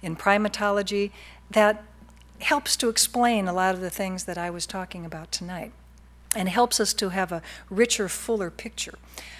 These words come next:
of this wonderful science of evolution. And I thank them very much for including me and their family, uh, this evening and letting me come and, and appear at this wonderful museum, which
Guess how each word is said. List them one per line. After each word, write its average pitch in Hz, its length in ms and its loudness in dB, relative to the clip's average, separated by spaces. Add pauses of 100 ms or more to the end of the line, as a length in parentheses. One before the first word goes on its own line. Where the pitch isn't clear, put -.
(200)
of 175 440 2 (640)
this 185 300 0
wonderful 196 480 0
science 165 480 0
of 156 100 -10
evolution. 165 520 -6
And 170 100 0
I 175 100 4
thank 233 340 4
them 170 160 0
very 208 280 6
much 190 360 -2
for 165 300 -2 (280)
including 220 460 2
me 196 120 2
and 180 100 -2
their 170 120 -2
family, 180 500 0 (360)
uh, 156 200 0
this 156 240 0
evening 165 360 -4 (240)
and 160 220 -2
letting 196 280 6
me 180 120 0
come 185 300 -2
and, 160 240 -4
and 160 280 -4
appear 175 240 -2
at 170 100 -4
this 170 160 -4
wonderful 175 380 -4
museum, 160 520 -4
which 165 240 -4